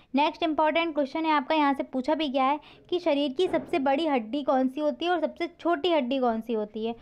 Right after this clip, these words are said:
तो शरीर की जो सबसे बड़ी हड्डी होती है वो आपकी जांघ की हड्डी होती है, जांघ की अस्थि बोल सकते हो, जंघा में ये पाई जाती है। और सबसे छोटी हड्डी आपकी कान में पाई जाती है। ठीक है, जो, जो जांघ की हड्डी होती है उसका नाम होता है फीमर। ये क्वेश्चन आपका आया था कि जांघ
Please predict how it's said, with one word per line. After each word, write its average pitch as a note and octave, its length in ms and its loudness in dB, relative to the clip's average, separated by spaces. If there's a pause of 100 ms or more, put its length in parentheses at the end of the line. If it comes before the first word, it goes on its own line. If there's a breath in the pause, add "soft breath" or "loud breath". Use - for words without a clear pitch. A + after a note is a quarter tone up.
(220 loud breath)
तो F4 80 0
शरीर C#4+ 320 2
की D4+ 80 -4
जो E4+ 100 -2
सबसे D#4+ 320 -4
बड़ी C4+ 280 0
हड्डी C#4+ 280 0
होती D4 260 0
है E4 60 -2
वो D4+ 120 0
आपकी C#4+ 360 0
जांघ B3 460 2
की D#4+ 140 -4
हड्डी C4+ 280 -2
होती C#4 300 -2
है, D#4 100 -2
जांघ A#3+ 340 0
की C4 140 -8
अस्थि B3+ 300 -6
बोल B3 200 0
सकते B3 260 -6
हो, D4 60 -2
जंघा B3 360 -2
में D4 140 0
ये C#4+ 100 -2
पाई A#3 280 0
जाती A#3 360 -2
है। D#4 140 -2 (360 loud breath)
और C#4+ 100 2
सबसे D4+ 240 -2
छोटी D#4 380 0
हड्डी C#4+ 280 0
आपकी B3+ 320 0
कान D4 400 0
में D#4 180 0
पाई A#3 220 0
जाती A3 320 -2
है। A3 60 -2
ठीक C#4+ 240 -8
है, F#4+ 100 0 (360 loud breath)
जो, E4 100 0 (140)
जो D#4 180 0
जांघ C4 400 2
की E4+ 120 0
हड्डी D4 280 0
होती D4+ 240 0
है E4 60 0
उसका D4+ 300 0
नाम D4 240 4
होता C#4 240 0
है D4+ 60 2
फीमर। A#3+ 440 -4
ये C4 140 -2
क्वेश्चन B3 260 -4
आपका B3+ 260 0
आया A#3+ 360 0
था C4 180 0
कि C#4 160 -4
जांघ A#3 380 0